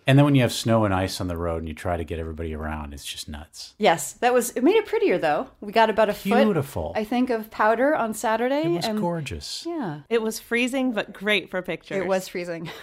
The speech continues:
Speaker 2: <laughs> So, Jeff, you made a film that is bringing much needed attention from a different perspective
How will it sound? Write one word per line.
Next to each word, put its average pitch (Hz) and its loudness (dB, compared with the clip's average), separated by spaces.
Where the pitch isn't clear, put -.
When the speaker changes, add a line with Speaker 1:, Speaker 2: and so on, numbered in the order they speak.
Speaker 2:
<laughs> - -2
So, - 2
Jeff, 240 4
you 240 0
made 269 2
a 320 0
film 214 -2
that 190 -2
is 196 -2
bringing 202 -2
much 196 0
needed 190 -4
attention 165 -6
from 156 -6
a - -10
different 208 -4
perspective 165 -6